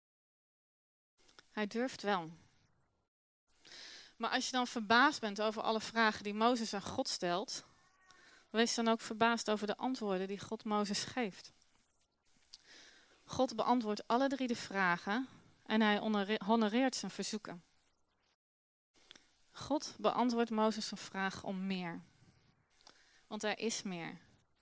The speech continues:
Er is altijd meer. Want God is altijd groter. Er is altijd meer.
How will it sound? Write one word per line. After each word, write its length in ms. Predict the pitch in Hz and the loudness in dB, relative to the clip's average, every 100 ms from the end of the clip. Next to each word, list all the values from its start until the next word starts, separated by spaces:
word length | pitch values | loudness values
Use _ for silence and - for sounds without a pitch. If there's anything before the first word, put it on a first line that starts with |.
| _ | _
Er 140 | 208 | -12
is 160 | 196 - | -10 -8
altijd 500 | - 214 214 190 175 | -2 -2 0 -4 -4
meer. 360 | 170 165 - - _ _ _ _ _ _ _ _ _ _ _ _ _ _ _ | -12 -12 -16 -20 _ _ _ _ _ _ _ _ _ _ _ _ _ _ _
Want 180 | 214 - | -8 -6
God 160 | 240 | -8
is 160 | 214 - _ | -10 -12 _
altijd 480 | 214 220 233 220 202 | 4 6 6 4 2
groter. 600 | - 185 185 185 156 165 - _ _ _ _ _ _ | 0 2 2 0 -8 -10 -16 _ _ _ _ _ _
Er 140 | - 190 | -12 -10
is 120 | 185 _ | -10 _
altijd 480 | - 226 240 214 202 | 0 2 2 -2 -4
meer. 360 | 190 175 160 | -4 -8 -10